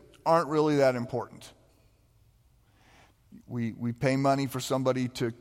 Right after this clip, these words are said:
critique our golf swing or to improve our backhand or, uh, for art lessons or music lessons. And you're signing up essentially for somebody to say, "No, you're doing it wrong, do it this way. This is better than this. What you're doing isn't gonna work.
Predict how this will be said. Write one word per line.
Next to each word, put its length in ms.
critique 420
our 140
golf 300
swing 300
or 140
to 60
improve 460
our 140
backhand 600
or, 720
uh, 240
for 260
art 260
lessons 760
or 600
music 360
lessons. 340
And 120
you're 120
signing 440
up 140
essentially 420
for 140
somebody 340
to 80
say, 240
"No, 80
you're 140
doing 180
it 40
wrong, 280
do 100
it 60
this 220
way. 140
This 300
is 80
better 240
than 160
this. 400
What 180
you're 140
doing 280
isn't 200
gonna 160
work. 280